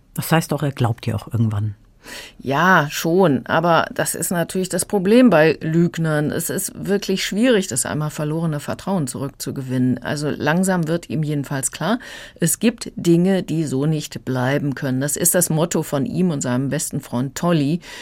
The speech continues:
Speaker 2: Frieda hat selbst jede Menge seelische Probleme und er muss Frieda, die übrigens auch anders heißt, helfen. Das weiß er dann.
Speaker 1: Geht denn die Geschichte gut aus?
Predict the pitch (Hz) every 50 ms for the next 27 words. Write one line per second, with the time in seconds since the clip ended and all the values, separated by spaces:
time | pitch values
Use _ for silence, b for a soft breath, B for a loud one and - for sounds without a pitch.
0 | B B B B B - - 214 220 220 208 196 185 180 175 170 170 - - -
1 | 170 175 170 170 - - - - 151 165 202 254 262 247 208 180 170 165 165 160
2 | 151 143 147 139 143 156 147 - 147 - - - 143 139 139 143 143 147 156 156
3 | 151 87 92 - - - - 117 156 156 147 165 190 220 220 - - - - -
4 | 160 165 180 185 190 180 180 175 - - - - 135 123 - - - - - 170
5 | 160 156 143 139 131 - - 143 - - - - 175 180 170 151 151 - 151 147
6 | 143 135 131 160 - - - - _ _ _ - - 135 139 131 127 - - -
7 | - - - - - - 107 110 - - 113 - - - - - - - _ _
8 | - B B B B B B B 160 - 226 214 208 214 - 196 - - 190 -
9 | - 170 151 151 - 98 98 117 202 226 - -